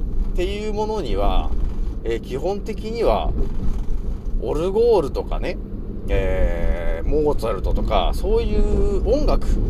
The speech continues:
えー、むしろ音だけでいけちゃうんじゃないかなと、えー、いうところがあるんだよね。やっぱりね、それはほぼ真実の情報になってしまうから、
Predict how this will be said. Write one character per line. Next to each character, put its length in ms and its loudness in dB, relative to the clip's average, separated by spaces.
え 160 0
ー、 20 4
む 100 2
し 140 4
ろ 180 2
音 360 2
だ 160 0
け 200 0
で 340 0
い 100 0
け 160 2
ち 100 0
ゃ 40 4
う 80 2
ん 60 0
じ 60 0
ゃ 60 2
な 100 2
い 40 0
か 100 -2
な 120 0
と、 180 2
え 180 -2
ー、 20 4
い 120 0
う 80 -2
と 100 -2
こ 120 0
ろ 80 2
が 140 0
あ 40 2
る 80 2
ん 80 0
だ 60 -2
よ 60 -2
ね。 240 -2
や 80 -4
っ 20 -4
ぱ 120 0
り 60 0
ね、 260 -2
そ 80 -4
れ 60 0
は 420 4
ほ 160 0
ぼ 120 2
真 260 -2
実 240 -4
の 100 0
情 140 2
報 120 -2
に 60 -2
な 60 0
っ 40 -6
て 100 -10
し 80 -6
ま 140 -4
う 100 -4
か 140 -2
ら、 340 2